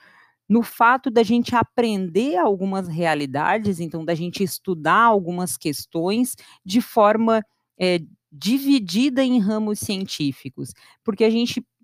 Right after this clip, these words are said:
tem essa divisão, a gente até no, no, na questão da, dos componentes curriculares, a gente divide ele por áreas de conhecimento. Então,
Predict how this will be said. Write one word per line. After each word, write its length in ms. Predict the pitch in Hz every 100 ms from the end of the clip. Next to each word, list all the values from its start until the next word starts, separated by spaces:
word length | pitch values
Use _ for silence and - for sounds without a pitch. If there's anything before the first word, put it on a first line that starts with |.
| -
tem 280 | 208 247 269
essa 260 | - 254
divisão, 640 | 208 240 277 220 202 208 156
a 60 |
gente 240 | 143 151 170
até 200 | - 185
no, 240 | 214 180
no, 400 | 160 151 147 143
na 140 | 143 147
questão 560 | 170 - - 156 156 _ _ _
da, 440 | - 151 185 175 156
dos 200 | 151 208
componentes 460 | 220 196 165 165
curriculares, 680 | - 147 156 143 131 190 208
a 40 | 160
gente 220 | 160 -
divide 320 | 185 180 190
ele 100 | 202
por 240 | - 247
áreas 380 | 196 220 233 233
de 100 | 190
conhecimento. 920 | 214 196 190 180 - 156 147 131 123 120 _ _ -
Então, 420 | - 196 202 214